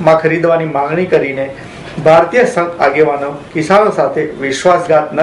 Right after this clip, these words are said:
કરે તેવી ચેતવણી પણ આપી હતી. જેલ સ્ટાફ તાલીમ શાળા અમદાવાદ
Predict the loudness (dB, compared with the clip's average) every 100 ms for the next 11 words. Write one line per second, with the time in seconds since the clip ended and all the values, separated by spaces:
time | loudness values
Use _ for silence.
0 | 0 0 -2 -6 -12 -14 0 4 4 2
1 | 0 2 0 0 -2 -2 -4 -4 -6 -6
2 | -8 -12 -14 _ _ _ _ _ 2 4
3 | 4 2 -2 -2 -12 -18 -4 2 4 4
4 | 2 0 0 -2 -2 0 0 0